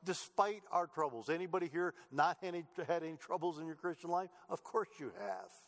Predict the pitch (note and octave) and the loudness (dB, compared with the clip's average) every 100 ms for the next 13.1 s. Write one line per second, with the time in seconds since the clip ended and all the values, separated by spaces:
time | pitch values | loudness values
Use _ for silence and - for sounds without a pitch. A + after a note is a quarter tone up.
0 | - _ _ _ _ - - - D#3+ F3+ | -20 _ _ _ _ -18 -16 -4 -2 2
1 | G#3+ G3+ A3+ G3 - - E3 F3+ A#3 B3 | 2 4 2 0 -10 -2 2 2 2 0
2 | A#3 A3+ G3 G3 F#3+ D#3 - A3 A#3 - | 0 2 2 2 0 -2 0 2 2 0
3 | D3 D#3+ C#3+ F3 A#3 - F#3 D#3 F#3 G#3+ | 4 4 4 2 2 -2 -6 -4 0 2
4 | G3+ - - E3 G3+ F3+ G3 G#3+ F3+ F3 | 0 -6 0 4 4 4 2 2 2 0
5 | - D#3 G3 B3+ - A3+ B3 G3 A3+ - | 4 6 6 4 4 0 0 -2 -4 -2
6 | F3 D3+ D#3+ - - - B3+ A#3 A3+ G3+ | -2 2 2 2 -2 -2 0 2 2 2
7 | F#3+ E3+ D3 C3+ C#3 G#3 A3 C4 A#3+ E3+ | 4 2 2 0 2 2 2 2 4 4
8 | E3+ D#3 E3+ D#3+ - - - - - D3 | 0 0 -2 -4 -6 -16 -16 -18 0 2
9 | D#3+ - - E3+ F3+ - - - B3 B3 | 2 0 2 4 4 0 -4 4 6 6
10 | F3 C3 F3+ C#3+ E3+ - - G3 B3+ G#3+ | 4 2 2 2 0 -2 4 6 6 2
11 | D#3 - - E3 F3 D#3+ - - A#3 C#4+ | -4 -6 2 4 4 0 -6 -2 0 2
12 | C#4 A#3 - A3 E3 F#3 F3+ E3+ E3+ E3 | 0 0 -2 -4 0 0 2 2 4 4